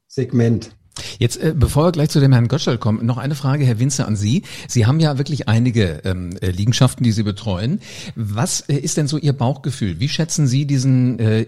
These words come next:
Speaker 2: E-Mobilitätsmarkt ein? Ist das ein Wachstumsmarkt?
Speaker 1: Also, was die E-Mobilität als Ganzes angeht, m, fragen Sie mich nicht nach meiner Meinung. Da gibt es genug, ähm, Unternehmensberater,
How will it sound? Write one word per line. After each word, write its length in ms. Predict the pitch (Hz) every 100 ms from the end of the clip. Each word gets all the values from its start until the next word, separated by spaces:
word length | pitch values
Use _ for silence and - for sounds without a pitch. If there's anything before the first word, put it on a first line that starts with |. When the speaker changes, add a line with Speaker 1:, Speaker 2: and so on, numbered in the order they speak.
| -
Speaker 2:
E-Mobilitätsmarkt 960 | 120 131 117 117 - 117 - 107 98
ein? 200 | 95 87
Ist 140 | 80 123
das 80 | 117
ein 80 |
Wachstumsmarkt? 840 | 101 - - 175 - 180 269 - _ _ _ _ _ _ _ _ _ _
Speaker 1:
Also, 340 | - 127 135 123
was 240 | 127 143 -
die 240 | 147 151
E-Mobilität 600 | 175 170 147 143 - 151
als 160 | 131 110
Ganzes 380 | 127 165 180 143
angeht, 640 | 147 175 160 165 160 - _ _ _ -
m, 280 | 139 139 -
fragen 380 | - 127 143
Sie 60 | 131
mich 140 | 131
nicht 200 | 123 151
nach 160 | 139 123
meiner 360 | 117 113 147 135
Meinung. 440 | 117 113 117 110
Da 80 | 127
gibt 240 | 139 156
es 120 | 156
genug, 540 | - 139 147 180 175 - -
ähm, 840 | 131 127 127 127 123 123 120 113 _ _ _ _
Unternehmensberater, 1600 | 143 135 131 139 165 156 - 139 123 127 143 143 139 135 135 131